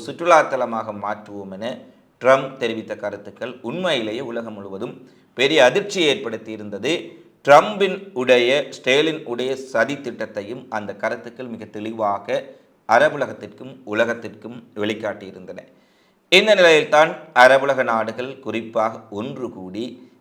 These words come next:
ட்ரம்பினுடைய அறிவிப்புகள் ஒரு வகையில் பாலஸ்தீனர்களுக்கு நன்மையும் கொடுத்திருக்கின்றது. ஏனெனில், இதுவரை பிரிந்திருந்த அரபுலக நாடுகள் கூட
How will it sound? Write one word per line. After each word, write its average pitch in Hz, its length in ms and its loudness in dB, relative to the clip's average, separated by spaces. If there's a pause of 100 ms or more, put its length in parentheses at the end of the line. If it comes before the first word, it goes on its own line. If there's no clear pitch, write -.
(220)
ட்ரம்பினுடைய 139 560 6
அறிவிப்புகள் 131 560 -6
ஒரு 117 240 -4
வகையில் 165 600 0
பாலஸ்தீனர்களுக்கு 123 1300 0 (200)
நன்மையும் 135 600 -2
கொடுத்திருக்கின்றது. 107 800 -10
ஏனெனில், 113 720 -6 (280)
இதுவரை 160 540 2
பிரிந்திருந்த 143 640 0
அரபுலக 120 480 2
நாடுகள் 104 500 -8
கூட 98 520 -8